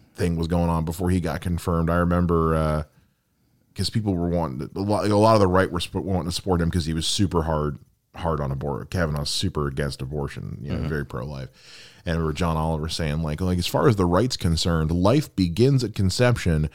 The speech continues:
Speaker 1: ends just before a sexual assault takes place, and then begins again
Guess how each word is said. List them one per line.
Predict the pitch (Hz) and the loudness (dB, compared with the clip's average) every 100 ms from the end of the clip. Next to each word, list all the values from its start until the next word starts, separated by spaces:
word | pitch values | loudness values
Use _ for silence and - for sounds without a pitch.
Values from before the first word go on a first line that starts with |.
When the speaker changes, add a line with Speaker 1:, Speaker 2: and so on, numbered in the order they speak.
| - - _ - | -10 -20 _ 0
Speaker 1:
ends | 151 120 87 82 90 | 4 6 6 2 -2
just | 92 139 143 - | 2 4 4 2
before | 123 151 117 | 2 4 4
a | |
sexual | - 135 120 117 90 | 4 2 2 4 4
assault | - 147 139 - | 6 4 4 4
takes | 92 78 | 2 2
place, | - 95 85 85 | 2 4 6 4
and | 104 | 6
then | 98 | 6
begins | 90 87 107 98 | 6 6 6 6
again | 92 80 117 107 | 4 6 6 6